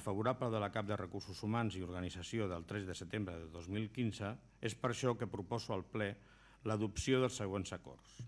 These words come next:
Primer, autoritzar el senyor Manuel de Quero Gabeza, funcionari de carrera d'aquest Ajuntament de l'escala d'administració especial, classe personal d'oficis, encarregat de la brigada municipal del grup C dos,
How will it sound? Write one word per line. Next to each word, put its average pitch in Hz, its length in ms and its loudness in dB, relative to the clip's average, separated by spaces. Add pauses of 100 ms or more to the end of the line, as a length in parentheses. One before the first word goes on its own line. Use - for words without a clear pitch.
(920)
Primer, 113 420 4
autoritzar 120 500 6
el 107 60 4
senyor 113 300 2
Manuel 95 320 0
de 92 100 -2
Quero 101 300 0
Gabeza, 120 500 2
funcionari 110 560 0
de 107 100 0
carrera 98 360 -2
d'aquest 92 280 -4
Ajuntament 92 600 0
de 92 80 -4
l'escala 101 400 -2
d'administració 92 560 -4
especial, 98 500 -4 (300)
classe 107 340 -2
personal 101 460 -4
d'oficis, 95 540 -8 (360)
encarregat 92 540 0
de 98 80 -2
la 92 120 0
brigada 95 380 0
municipal 92 580 -2
del 85 160 -8
grup 104 280 -6
C 85 160 -6
dos, 110 400 -2